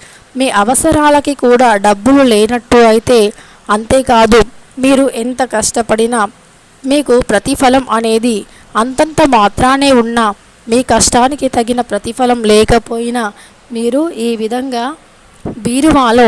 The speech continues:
నక్క కొమ్ముని పెట్టండి. మీ జీవితం అనేది ఏ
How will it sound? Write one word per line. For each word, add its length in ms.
నక్క 420
కొమ్ముని 400
పెట్టండి. 640
మీ 280
జీవితం 580
అనేది 440
ఏ 120